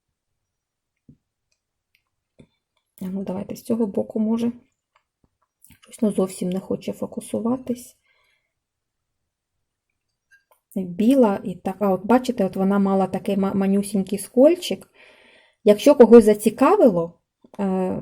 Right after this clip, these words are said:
спеціально виставляти в продаж я її не планую.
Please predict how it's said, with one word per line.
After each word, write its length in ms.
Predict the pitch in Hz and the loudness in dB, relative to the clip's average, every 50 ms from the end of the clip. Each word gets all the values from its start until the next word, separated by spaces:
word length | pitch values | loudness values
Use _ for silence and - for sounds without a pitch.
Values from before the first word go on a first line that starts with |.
| - - | -12 -14
спеціально 640 | - - - 226 220 - - 262 285 349 381 349 262 | -6 2 4 4 6 6 6 4 4 4 4 4 2
виставляти 480 | 214 208 - - 208 208 240 247 247 | 2 0 0 0 0 2 2 0 0
в 60 | - | -4
продаж 380 | - - 247 302 302 285 220 - | -2 4 6 6 6 6 4 2
я 180 | 180 185 214 247 | 2 2 4 4
її 320 | 254 226 202 175 202 208 | 4 4 2 2 0 2
не 180 | 208 196 196 202 | 2 2 0 -2
планую. 560 | 202 208 196 190 180 175 175 170 165 165 | -2 -4 -4 -2 -2 -2 -4 -4 -6 -8